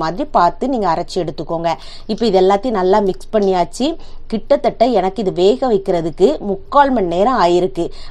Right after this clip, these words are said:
வான்கோழி கறி நம்ம கோழிக்கறி மாதிரி இருக்காது, அது வேகிறதுக்கு கொஞ்சம் டைம் ஆகும். இப்ப பாருங்க, ஒரு நாற்பது சதவீத அளவுக்கு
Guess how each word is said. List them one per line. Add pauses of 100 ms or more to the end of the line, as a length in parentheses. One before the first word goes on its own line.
(120)
வான்கோழி
கறி (140)
நம்ம (560)
கோழிக்கறி (120)
மாதிரி
இருக்காது, (440)
அது (100)
வேகிறதுக்கு (100)
கொஞ்சம்
டைம் (120)
ஆகும். (420)
இப்ப (100)
பாருங்க, (320)
ஒரு (120)
நாற்பது
சதவீத
அளவுக்கு